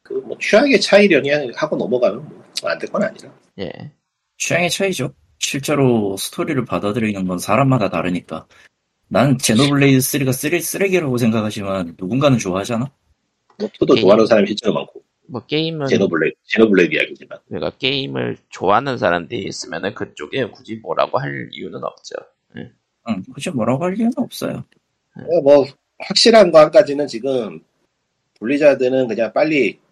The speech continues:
Speaker 1: 정리를 당하는 게 모두에게 이로운 거 아닌가 싶은 생각이 들 정도의 상황이라서.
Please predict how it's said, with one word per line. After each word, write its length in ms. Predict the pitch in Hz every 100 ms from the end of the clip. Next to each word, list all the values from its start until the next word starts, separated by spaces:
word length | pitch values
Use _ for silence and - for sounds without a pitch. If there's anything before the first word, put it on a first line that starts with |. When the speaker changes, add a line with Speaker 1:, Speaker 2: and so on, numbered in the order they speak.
| _ -
Speaker 1:
정리를 380 | 104 135 151 131
당하는 380 | 87 117 139
게 360 | 104 98 104 78 78
모두에게 380 | 90 135 135
이로운 300 | 90 85 110
거 80 | 117
아닌가 220 | 85 92
싶은 180 | 101 -
생각이 280 | 110 110 95
들 80 | -
정도의 300 | 101 95 87
상황이라서. 600 | 92 95 87 - - 92